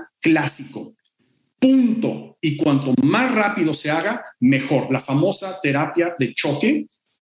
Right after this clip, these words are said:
que un gran cubano, Dagoberto, pensó, mejor hay que llamarla, eh, terapia express. En otras palabras, si tú tienes un,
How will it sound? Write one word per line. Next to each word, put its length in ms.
que 380
un 500
gran 300
cubano, 480
Dagoberto, 640
pensó, 580
mejor 300
hay 120
que 120
llamarla, 720
eh, 540
terapia 560
express. 920
En 140
otras 200
palabras, 400
si 80
tú 180
tienes 440
un, 480